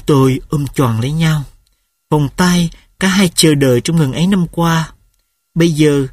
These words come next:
không còn hàng rào ngăn giữa hai chúng tôi nữa. Không gì có thể ngăn cách chúng tôi được nữa. Gần bốn mươi năm rồi, kể từ ngày tôi gặp lại Roma, số phận đã mang chúng tôi đến với nhau.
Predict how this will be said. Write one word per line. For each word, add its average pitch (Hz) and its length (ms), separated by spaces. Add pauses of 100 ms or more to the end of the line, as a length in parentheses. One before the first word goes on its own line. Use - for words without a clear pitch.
(200)
không 202 200
còn 185 140
hàng 135 220
rào 135 380
ngăn 185 320
giữa 156 100
hai 190 120
chúng 190 220
tôi 190 220
nữa. 151 360 (460)
Không 226 340
gì 160 220
có 165 120
thể 160 140
ngăn 180 200
cách 214 180
chúng 214 180
tôi 190 180
được 135 220
nữa. 127 360 (1040)
Gần 131 320
bốn 156 220
mươi 214 80
năm 175 200
rồi, 127 340 (360)
kể 160 160
từ 165 100
ngày 139 280
tôi 147 140
gặp 143 180
lại 113 200 (100)
Roma, 160 540 (480)
số - 280
phận 127 360 (320)
đã 165 80
mang 185 300
chúng 196 160
tôi 196 120
đến 185 200
với 220 140
nhau. 196 360